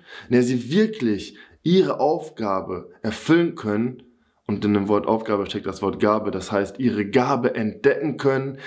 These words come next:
ihre Gabe ausbauen können und ihre Gabe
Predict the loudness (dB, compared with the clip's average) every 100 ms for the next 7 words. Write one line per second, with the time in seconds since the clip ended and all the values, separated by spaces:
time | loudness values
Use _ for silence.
0 | -12 0 2 2 0 0 0 2 0 0
1 | -2 -2 -2 -2 -2 -2 -4 -10 -6 -4
2 | 2 2 2 2 0 0 -4 -8 -10